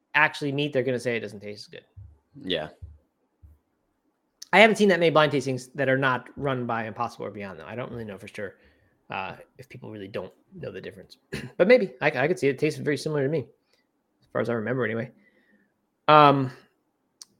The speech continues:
Speaker 1: okay. And, all right, the other comments are on old stuff. So, okay, there you go. That's your thing. Uh, I, I'd be curious if people wanna chime in, if they would try this or want it, uh, with the, with the cultivated animal fat. I don't know.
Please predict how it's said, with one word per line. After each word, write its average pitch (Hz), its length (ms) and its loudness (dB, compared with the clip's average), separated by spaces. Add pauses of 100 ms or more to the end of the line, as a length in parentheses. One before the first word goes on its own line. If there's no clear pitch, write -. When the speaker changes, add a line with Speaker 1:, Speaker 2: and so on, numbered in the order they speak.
(420)
Speaker 1:
okay. 151 140 4 (1000)
And, 160 640 6
all 151 80 -2 (640)
right, 107 140 0
the 135 100 0
other 139 120 4
comments 123 280 -2
are 123 60 0
on 113 200 -4
old 120 280 -10
stuff. - 240 -10 (840)
So, 127 320 4
okay, 220 280 10
there 226 100 8
you 226 60 10
go. - 240 8
That's 202 240 6
your 202 80 -2
thing. 208 220 10
Uh, 180 280 12
I, 226 220 12
I'd 254 160 10
be 277 80 2
curious 262 260 12
if 214 60 0
people 233 180 6
wanna 220 180 6
chime 220 220 4
in, 214 120 6
if 180 100 2
they 196 100 6
would 165 300 0
try 196 180 6
this 175 180 4
or 160 100 0
want 165 220 4
it, 135 220 -2 (200)
uh, 131 300 0
with 147 180 -2
the, 143 220 0
with 143 120 -10
the - 60 -20
cultivated 139 500 0
animal 135 260 0
fat. 123 320 -4 (2250)
I 135 40 -6
don't 147 120 -2
know. 123 100 -4